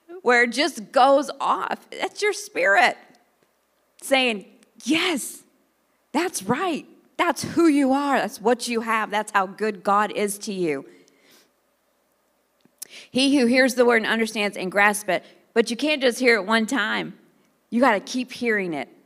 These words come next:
That means I'm reading the word. I'm going to church. I'm hearing it. I'm hearing it. I'm hearing it. He indeed bears fruit and yields,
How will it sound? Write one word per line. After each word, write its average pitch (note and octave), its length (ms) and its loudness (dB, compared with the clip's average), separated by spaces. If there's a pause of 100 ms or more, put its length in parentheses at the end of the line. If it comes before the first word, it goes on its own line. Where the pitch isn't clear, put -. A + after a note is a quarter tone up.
(220)
That F3 140 -2
means F#3 200 -2
I'm D#3+ 240 -4 (180)
reading G#3+ 320 0
the G3 80 -4
word. F3+ 480 -6 (880)
I'm E3 100 -10
going F3+ 220 0
to E3+ 80 -4
church. F3 360 -4
I'm E3+ 120 -10
hearing F3+ 320 -4
it. F3 140 -8 (140)
I'm E3 80 -18
hearing E3+ 340 -6
it. E3+ 220 -12
I'm E3+ 120 -14
hearing E3+ 280 -8
it. D#3+ 140 -10 (1600)
He C4+ 220 0
indeed B3 360 0
bears G3+ 300 0
fruit A3+ 400 -6
and F3+ 260 -4
yields, F3 520 -4